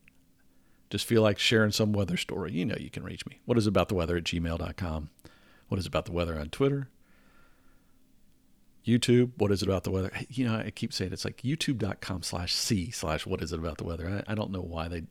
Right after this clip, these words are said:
exactly do it that way. Love to hear from you. Let me know what's going on in your weather world. I'm gonna leave you with this, however. I saw some videos last night,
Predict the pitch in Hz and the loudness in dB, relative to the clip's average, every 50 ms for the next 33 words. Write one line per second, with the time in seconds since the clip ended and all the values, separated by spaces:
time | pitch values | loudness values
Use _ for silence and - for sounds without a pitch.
0 | - - - - - - 82 - 98 95 - 90 - - - - - - 87 92 | -14 -16 -12 -8 -6 -6 -4 -4 -4 -6 -6 -6 -8 -8 -8 -10 -8 -8 -8 -10
1 | 101 95 - _ - - - - - - - - - - - _ _ _ _ _ | -10 -12 -14 _ -20 -20 -20 -20 -20 -20 -20 -20 -20 -20 -20 _ _ _ _ _
2 | _ _ _ _ _ _ _ _ _ _ _ _ _ _ _ _ _ _ _ _ | _ _ _ _ _ _ _ _ _ _ _ _ _ _ _ _ _ _ _ _
3 | _ _ _ _ _ _ _ _ _ _ _ _ _ _ - - 131 120 110 120 | _ _ _ _ _ _ _ _ _ _ _ _ _ _ 6 8 8 10 8 8
4 | 113 98 87 - 82 82 87 - 73 - - - _ _ _ _ - - 98 95 | 4 2 2 0 -4 -4 -4 -6 -8 -12 -16 -20 _ _ _ _ -10 -8 -6 -6
5 | 95 - 98 95 - - - 92 90 87 82 80 78 82 80 82 85 87 87 85 | -6 -6 -6 -6 -6 -4 -4 -2 -2 0 0 0 -2 -2 -2 -2 -2 -2 -2 -2
6 | 82 85 87 87 85 87 - - - 92 90 120 123 127 123 123 120 165 160 135 | -2 -2 -2 -2 -4 -6 -4 -4 0 2 4 6 6 8 8 6 6 4 2 2
7 | 131 110 98 92 90 90 80 - - - - 104 98 78 127 120 - - - _ | 2 2 0 -2 -4 -4 -6 -6 -8 -8 -8 -8 -10 -12 -12 -14 -16 -18 -20 _
8 | _ _ _ _ _ _ _ _ _ _ _ _ _ _ _ _ _ - - - | _ _ _ _ _ _ _ _ _ _ _ _ _ _ _ _ _ -20 -20 -20
9 | _ _ _ _ _ _ - - - - - - - - - _ _ _ - - | _ _ _ _ _ _ -20 -20 -20 -20 -20 -20 -20 -20 -20 _ _ _ -6 -4
10 | - - - 151 127 127 - - 143 104 - - - - 95 98 - - - - | 0 2 2 4 2 2 2 0 -2 0 -2 -2 -4 -4 -6 -6 -8 -10 -10 -10
11 | 90 85 - - - - - - - - | -12 -12 -12 -12 -12 -12 -12 -12 -14 -16